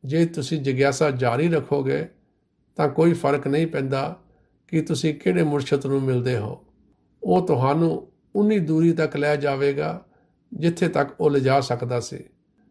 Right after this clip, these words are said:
ਜੇ ਤੁਹਾਡੀ ਜਿਗਿਆਸਾ ਉਸ ਤੋਂ ਵੀ ਪਰੇ ਦੀ ਹੈ, ਤਾਂ ਤੁਹਾਨੂੰ ਕੋਈ ਸਹੀ ਮੁਰਸ਼ਦ ਮਿਲੇਗਾ। ਅਸਲ ਵਿੱਚ ਇਹ ਸਹੀ ਕਾਮਲ ਮੁਰਸ਼ਦ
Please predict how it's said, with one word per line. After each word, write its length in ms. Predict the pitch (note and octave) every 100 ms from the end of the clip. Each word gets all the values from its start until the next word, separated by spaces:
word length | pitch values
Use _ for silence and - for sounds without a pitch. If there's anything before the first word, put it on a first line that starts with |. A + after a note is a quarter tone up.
| _ _
ਜੇ 320 | C#3 C3 F3 F#3
ਤੁਹਾਡੀ 440 | F#3 B2+ B2+ D3+
ਜਿਗਿਆਸਾ 720 | C3+ B2 B2 C#3 - D3 B2 - _ _ _ _ _
ਉਸ 160 | G#3+ G3+
ਤੋਂ 280 | - F#3 E3+
ਵੀ 100 | E3
ਪਰੇ 340 | E3+ E3 E3+
ਦੀ 220 | C#3+ C#3
ਹੈ, 340 | A#2 D#3 C3 - _ _ _ _
ਤਾਂ 320 | - D#3+ B1+ - _ _ _
ਤੁਹਾਨੂੰ 460 | C3+ C3+ D#3 E3+
ਕੋਈ 380 | E3 C3+ C3 F3 - _ _ _
ਸਹੀ 380 | - E3+ D#3 E3+
ਮੁਰਸ਼ਦ 460 | C#3 D3 C3 D#3 C3
ਮਿਲੇਗਾ। 640 | C3 C3 B2 A#2 A#2+ - _ _ _ _ _ _ _ E3+
ਅਸਲ 280 | F#3+ F#3+
ਵਿੱਚ 320 | C#3+ C3+ B2+ _ _ _ _
ਇਹ 140 | F3 E3
ਸਹੀ 380 | - C3 E3+
ਕਾਮਲ 400 | F3+ C#3 C3+ D3
ਮੁਰਸ਼ਦ 500 | C#3+ C#3+ C3 D#3+ C#3+